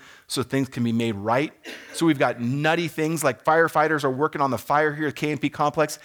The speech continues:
and a tree falls and almost crushes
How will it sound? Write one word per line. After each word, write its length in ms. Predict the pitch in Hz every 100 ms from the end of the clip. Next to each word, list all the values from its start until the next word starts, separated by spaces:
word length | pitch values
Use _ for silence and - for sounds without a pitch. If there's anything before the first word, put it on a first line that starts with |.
| - -
and 100 | 131
a 60 |
tree 520 | 127 - - 165 175 175
falls 460 | - 127 113 113 - -
and 100 | 123
almost 300 | 139 127 -
crushes 840 | - - - 151 151 - 120 107